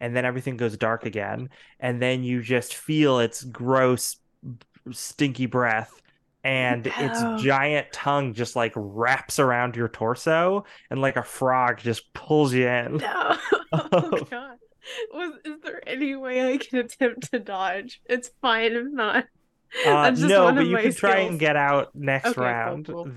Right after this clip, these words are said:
Speaker 1: The, um, so now,
Speaker 2: <laughs>
Speaker 1: now we're into a new round. The room is dark. <laughs> Um, what, duh, what, what are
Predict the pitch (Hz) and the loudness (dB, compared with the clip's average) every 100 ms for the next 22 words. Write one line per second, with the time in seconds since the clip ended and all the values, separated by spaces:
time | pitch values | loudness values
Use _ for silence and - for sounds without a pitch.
0 | 117 147 143 143 143 139 139 139 135 - | -4 -2 2 2 4 2 0 -4 -8 -12
1 | _ _ _ _ _ - - 160 156 151 | _ _ _ _ _ -8 -2 2 2 4
2 | 185 220 214 190 156 180 240 240 196 151 | 2 4 2 2 2 2 2 0 0 0
3 | 139 123 117 113 113 - 127 127 143 185 | 0 0 0 -2 -6 -8 -6 -2 0 2
4 | 214 143 117 101 107 - - _ _ _ | 2 0 0 2 0 -4 -16 _ _ _
5 | _ _ _ - - 156 165 139 - - | _ _ _ -10 -6 0 2 2 -2 -8
6 | _ _ _ _ _ _ _ _ _ _ | _ _ _ _ _ _ _ _ _ _
7 | _ _ _ 139 139 165 202 214 - _ | _ _ _ -10 -4 0 2 0 -4 _
8 | _ _ _ _ _ _ - 151 120 139 | _ _ _ _ _ _ -10 -10 -4 0
9 | 156 151 151 151 151 151 151 - 151 165 | 2 2 0 0 -2 -4 -6 -8 -8 -6
10 | 175 - - 151 175 185 | -6 -8 -12 -4 -2 -2